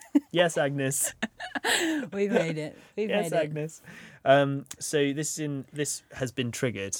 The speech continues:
Speaker 1: actually, in response to, uh, a sighting of me in Leicester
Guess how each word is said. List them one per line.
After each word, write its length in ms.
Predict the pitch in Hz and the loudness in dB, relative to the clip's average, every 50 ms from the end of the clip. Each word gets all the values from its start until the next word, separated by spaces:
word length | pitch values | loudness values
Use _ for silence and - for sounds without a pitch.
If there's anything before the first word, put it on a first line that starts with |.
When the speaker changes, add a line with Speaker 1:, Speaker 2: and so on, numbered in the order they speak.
| - - | -8 -6
Speaker 1:
actually, 560 | 117 104 - - - 117 107 101 98 92 - | -8 -6 -6 -8 -8 -6 -6 -6 -6 -6 -6
in 180 | 117 113 110 | -6 -6 -6
response 580 | 107 110 - - - 117 107 104 95 - - - | -6 -8 -8 -8 -6 -6 -6 -6 -8 -10 -12 -12
to, 400 | - - - 117 107 101 101 101 101 _ - - - _ _ _ - | -10 -10 -8 -8 -8 -6 -8 -8 -12 _ -20 -20 -20 _ _ _ -8
uh, 380 | 123 110 107 107 104 101 98 87 - _ _ - - _ _ _ - | -6 -4 -4 -4 -4 -4 -6 -8 -10 _ _ -20 -20 _ _ _ -10
a 100 | - - | -4 -2
sighting 580 | - - - 143 139 139 131 - - 131 117 | -2 2 2 2 2 2 -2 -2 -2 -2 -4
of 120 | 110 107 113 | -4 -4 -4
me 400 | 117 131 127 101 - 101 - _ _ _ _ _ _ _ _ _ _ _ _ - | -4 -4 -4 -6 -10 -14 -20 _ _ _ _ _ _ _ _ _ _ _ _ -2
in 80 | - | 0
Leicester 640 | - 120 120 - - - - - - - 92 90 - | 2 2 2 2 0 0 -2 -2 -2 -4 -6 -8 -8